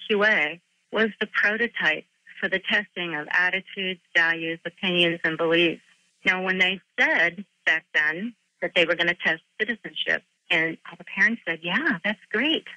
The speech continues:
We want our kids to be good citizens. We want them to be honest. We want them to vote, right? This is what we want. We want good citizens." But we found out what they were doing. They were testing what they called, and this is a little bit scientific,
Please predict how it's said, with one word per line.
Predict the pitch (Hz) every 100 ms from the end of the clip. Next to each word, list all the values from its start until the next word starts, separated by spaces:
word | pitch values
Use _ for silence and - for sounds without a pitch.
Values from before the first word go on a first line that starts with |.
| - 190
We | 196
want | 185 233 330
our | 254
kids | 220 175 - -
to | 151
be | 165 156 151
good | 165 156 _
citizens. | 165 160 - 139 165 175 _ _ _ -
We | 190
want | 170 175
them | 180 180
to | 175
be | 180
honest. | 165 165 170 196 -
We | 156
want | 165 165
them | 175 -
to | 180 -
vote, | 151 160 - - _
right? | - 180 277 - _ - _ _
This | 185
is | 202 190
what | 214
we | 226
want. | 208 254 -
We | 190 214
want | 214 -
good | 202 190 _ _ _
citizens." | - - - - - - _ - - _ _
But | 190
we | 202 208 -
found | 190 202 190
out | 170 185
what | 185
they | 185
were | 170 170
doing. | 175 180 165 160 185 _ _ -
They | 180
were | 170
testing | 170 196 185 - 208 208 214 - _ _
what | 160 -
they | 202
called, | - 196 185 175
and | 156
this | 190 226
is | 202
a |
little | 170 220
bit | 208 160 - -
scientific, | 175 180 - 190 220